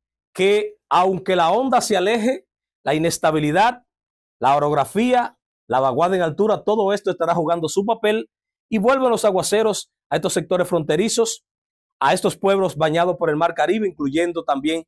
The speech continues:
la capital, se esperan aguaceros para mañana. Pero ese contenido, con los detalles, datos actualizados, yo lo traigo tempranito, entre cinco y media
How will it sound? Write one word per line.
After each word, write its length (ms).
la 120
capital, 580
se 140
esperan 300
aguaceros 720
para 220
mañana. 560
Pero 240
ese 200
contenido, 680
con 160
los 180
detalles, 760
datos 500
actualizados, 960
yo 100
lo 100
traigo 380
tempranito, 720
entre 200
cinco 300
y 40
media 480